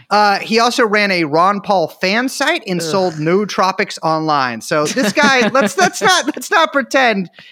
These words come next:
Speaker 1: that he doesn't have one or two things in common with his wife here. And he co-founded a data ad tech startup that got money from Mark Cuban, Donkey of the Day.
Speaker 2: <laughs>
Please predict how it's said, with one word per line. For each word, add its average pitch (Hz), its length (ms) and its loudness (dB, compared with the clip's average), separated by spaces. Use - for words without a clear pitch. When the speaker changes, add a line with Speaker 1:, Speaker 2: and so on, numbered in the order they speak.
Speaker 1:
that 220 100 0
he 220 100 2
doesn't 220 280 2
have 202 220 0
one 226 200 2
or 220 80 2
two 247 220 -4
things 220 340 -2
in 208 140 -2
common 190 560 0
with 165 140 -2
his 170 240 -4
wife 190 340 0
here. 135 220 -4
And 220 160 -2
he 277 200 0
co-founded 294 720 0
a 185 160 -2
data 247 640 -2
ad 226 320 0
tech 233 260 -4
startup 185 600 -2
that 160 200 -2
got 190 200 -2
money 185 260 0
from 151 380 -2
Mark 160 540 -2
Cuban, 156 640 -2
Donkey 214 420 -2
of 247 140 0
the 254 80 -4
Day. 170 540 0
Speaker 2:
<laughs> 208 1200 -4